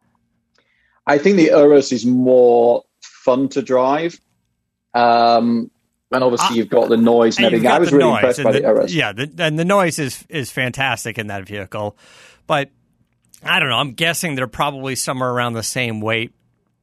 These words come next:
Speaker 1: Yeah, they probably are, Matt. And it's, I, I think the Tesla feels a little bit, um,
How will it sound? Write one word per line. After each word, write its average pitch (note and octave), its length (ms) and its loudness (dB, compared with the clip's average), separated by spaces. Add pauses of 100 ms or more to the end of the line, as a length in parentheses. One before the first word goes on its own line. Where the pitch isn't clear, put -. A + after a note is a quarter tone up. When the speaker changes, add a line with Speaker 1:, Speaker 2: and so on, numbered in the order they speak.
(760)
Speaker 1:
Yeah, C#3+ 520 0
they D3 120 4
probably D3+ 280 4
are, C#3 140 6
Matt. B2 200 0
And C3 100 2
it's, C#3+ 260 0
I, D3 180 -2
I D#3 120 0
think F#3+ 240 -2
the D#3 80 0
Tesla C#3+ 360 -2
feels C3 300 2
a A#2+ 80 4
little B2+ 280 4
bit, A2 260 2 (480)
um, A2+ 720 2